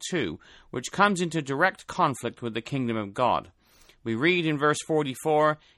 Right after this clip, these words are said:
"In the days of these kings shall the God of heaven set up a kingdom, which shall never be destroyed, and the kingdom shall not be left to other people,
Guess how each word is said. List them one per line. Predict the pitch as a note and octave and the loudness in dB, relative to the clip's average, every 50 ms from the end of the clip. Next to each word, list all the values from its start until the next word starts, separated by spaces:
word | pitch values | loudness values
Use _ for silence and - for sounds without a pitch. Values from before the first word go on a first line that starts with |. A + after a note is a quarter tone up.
| _ | _
"In | - A#2+ B2 | -4 -2 -2
the | A#2+ | 0
days | A#2 C3 C#3+ D3+ D3+ C3+ B2 | 2 2 4 4 4 2 0
of | C3+ A#2 | -4 -2
these | A#2+ D#3 G3+ A3 G3 C#3 - - | -2 -2 -2 -2 -4 -4 -6 -6
kings | - - F#2+ F#2 G#2+ A#2 | -6 -6 -4 -4 -4 -4
shall | - - B2+ | -4 -4 -4
the | A2+ A#2+ | -4 -2
God | A2+ A#2 C3 C#3+ D#3 | 2 6 6 6 6
of | F3+ E3+ | 4 0
heaven | C3 A2+ A2 F#2+ G2 A2 A2+ | -2 -2 -2 -2 -2 -4 -6
set | - - C#3 B2+ B2 | -6 -4 -4 -2 -2
up | C3 B2+ | -2 -4
a | C3 | -6
kingdom, | A#2 - - B2+ G#2 F2+ D#2+ E2 D#2 F2+ G#2 - - - - - _ | -8 -6 -6 -6 -4 -4 -4 -6 -6 -8 -10 -14 -20 -20 -20 -14 _
which | - C#3 C3+ | -6 -4 -2
shall | - - D3 C3 C3+ C3 | 2 4 6 6 6 4
never | F2+ B2+ C3+ D#3+ G3 G#3+ F3 D#3 | 2 0 4 4 4 4 4 2
be | C3 B2+ A#2+ | 0 0 -4
destroyed, | G#2+ G#2 G2+ - - - A2 F2+ D2+ D#2+ G#2+ C3 C#3+ - _ - - - _ _ | -4 -4 -6 -8 -8 -4 -2 -2 0 0 -2 -4 -6 -10 _ -20 -20 -20 _ _
and | - C3 | -4 -4
the | C3 | -4
kingdom | - - E3+ F3 E3 E3 D#3+ | -2 0 0 0 2 0 0
shall | D3+ - F3 E3 D#3 | 0 2 2 2 4
not | D#3 E3 F#3 F3+ - | 4 2 2 2 0
be | - F#3+ | -2 0
left | F3 E3+ E3+ - | 2 2 2 2
to | - F3 - | -2 0 2
other | - F3 D#3 C#3+ | 2 4 4 2
people, | - - B2+ - F#2 - F#2+ E2 E2+ | 0 -2 -4 -6 -4 -2 -4 -4 -4